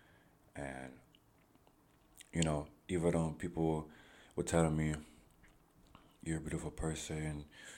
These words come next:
you should be a model, you know,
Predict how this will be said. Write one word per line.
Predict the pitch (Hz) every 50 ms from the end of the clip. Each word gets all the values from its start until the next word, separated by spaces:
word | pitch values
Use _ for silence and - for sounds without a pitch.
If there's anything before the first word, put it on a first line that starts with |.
| - - - -
you | 80
should | 78 80 78 135
be | 160 -
a | 143 -
model, | - 67 69 73 76 76 76 73 76 76 76 73 73 73 73 69 69 - - - - - - - - - _ - -
you | 85 82
know, | 73 73 73 73 73 71